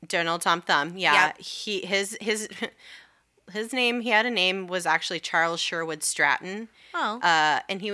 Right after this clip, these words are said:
Speaker 1: actually was a distant relative, like a fifth cousin or something of P T Barnum. So
Speaker 2: Oh.
Speaker 1: that's weird. Um,
Speaker 2: <laughs>
Speaker 1: he, but he got his, like I, I said, he got his hands on him very early, like, when he was, like, only four years old,
Speaker 2: Mm.
Speaker 1: and molded him into a performer.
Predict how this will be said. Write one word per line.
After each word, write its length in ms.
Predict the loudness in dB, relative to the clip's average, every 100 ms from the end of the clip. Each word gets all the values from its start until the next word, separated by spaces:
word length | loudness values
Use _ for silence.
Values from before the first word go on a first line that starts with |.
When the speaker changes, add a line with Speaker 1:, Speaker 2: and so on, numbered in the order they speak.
| 0
Speaker 1:
actually 380 | 0 0 -6
was 200 | -6 -6 -2
a 300 | -2 -2 -4
distant 440 | -6 -6 -4 -6
relative, 540 | -2 0 0 -4 -6 -4
like 160 | -6
a 40 | -6
fifth 300 | -6 -6 -2
cousin 340 | -2 -2 -6
or 120 | -6
something 400 | -6 -8 -8 -10
of 180 | -12 -12
P 140 | -12
T 160 | -12 -10
Barnum. 560 | -6 -6 -8 -12 -16 -20 _ _ _ _ _ _
So 320 | -6 0 2 4
Speaker 2:
Oh. 380 | 2 2 -4 -16 _ _
Speaker 1:
that's 340 | 0 0 -4
weird. 420 | -6 -2 -2 -4 0
Um, 460 | 4 4 2 -2 -8 0 2
Speaker 2:
<laughs> 180 | 2
Speaker 1:
he, 420 | 0 -4 -2 -4 -8
but 160 | 2 4
he 80 | 4
got 180 | 4 4
his, 260 | 0 -4 -2
like 140 | 2
I, 140 | 4 4
I 100 | 0
said, 220 | 2 0
he 140 | -2
got 160 | -2 -2
his 140 | -2
hands 300 | -2 -2 -2
on 120 | -2 -4
him 160 | -4
very 260 | -2 -2 -2
early, 300 | -4 -4 -6
like, 180 | -8 -8
when 120 | -10
he 80 | -8
was, 100 | -8
like, 220 | -10 -10
only 180 | -10 -10
four 200 | -4 -2
years 220 | 0 -2
old, 320 | -2 -4 -6 -10
Speaker 2:
Mm. 40 | -20 -20 -20 _ -2
Speaker 1:
and 240 | 0 0
molded 280 | -6 -4 -4
him 220 | -4 -6
into 260 | -8 -8 -8
a 60 | -8
performer. 720 | -10 -8 -8 -8 -8 -8